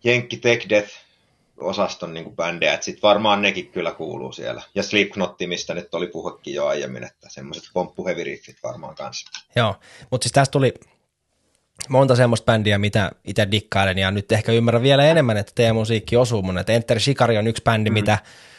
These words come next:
Speaker 2: musta tuntuu, että silloin kun mä sen, ite siis en oo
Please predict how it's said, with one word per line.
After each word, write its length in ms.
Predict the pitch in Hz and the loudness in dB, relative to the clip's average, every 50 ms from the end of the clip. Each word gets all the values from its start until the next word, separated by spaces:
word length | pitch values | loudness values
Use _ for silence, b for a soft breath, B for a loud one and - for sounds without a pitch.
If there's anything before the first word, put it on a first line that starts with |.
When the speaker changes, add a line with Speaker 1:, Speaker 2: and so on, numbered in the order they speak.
| B B B | B B B
Speaker 2:
musta 200 | 117 120 - - | -2 -2 0 0
tuntuu, 260 | 117 110 107 110 110 | 0 0 2 2 0
että 100 | 104 - | 2 2
silloin 240 | 131 123 117 113 113 | 0 2 2 0 0
kun 100 | 117 117 | 2 0
mä 100 | 110 95 | 0 2
sen, 280 | 117 123 117 104 95 - _ _ _ _ _ _ _ _ _ _ _ _ _ _ _ _ _ _ _ - | 2 0 0 0 -4 -6 _ _ _ _ _ _ _ _ _ _ _ _ _ _ _ _ _ _ _ -6
ite 180 | 120 117 120 104 | 0 0 2 0
siis 200 | - - 101 104 | 0 -2 0 0
en 140 | 107 107 | 0 0
oo 160 | 107 95 - | 0 -2 -6